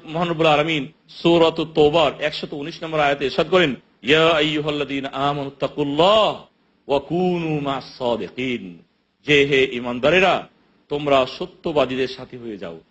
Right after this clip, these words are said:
তাহলে সত্যবাদীদের সাথী হওয়া, এটি হলো মুমিনের গুণ। আল্লাহ তাআলা মুমিনদেরকে ডাক দিয়ে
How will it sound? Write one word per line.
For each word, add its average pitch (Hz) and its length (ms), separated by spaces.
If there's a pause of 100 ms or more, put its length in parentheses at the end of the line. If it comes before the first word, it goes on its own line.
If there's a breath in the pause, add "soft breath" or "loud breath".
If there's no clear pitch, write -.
(120)
তাহলে 220 160
সত্যবাদীদের 233 560
সাথী 233 240
হওয়া, 196 300 (800)
এটি 180 140
হলো 233 120
মুমিনের 220 400
গুণ। 190 320 (320)
আল্লাহ 202 160
তাআলা 214 140
মুমিনদেরকে 208 500
ডাক 185 160
দিয়ে 175 300